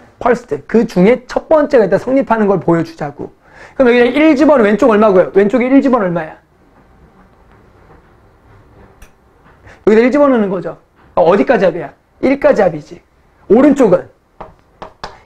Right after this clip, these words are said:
일의 제곱이니까 성립한다고요. 맞아요? 그 다음에 뭐 할 거냐면 가정을 할 거야. 얘가 K번째 성립한다고. 뭐라고요? 얘가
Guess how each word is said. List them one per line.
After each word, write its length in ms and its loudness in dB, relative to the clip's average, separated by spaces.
일의 280 2
제곱이니까 420 0
성립한다고요. 840 -4
맞아요? 480 0
그 120 0
다음에 240 2
뭐 140 2
할 120 0
거냐면 380 0
가정을 480 0
할 140 -2
거야. 220 -8
얘가 400 0
K번째 580 0
성립한다고. 760 -4
뭐라고요? 520 0
얘가 500 2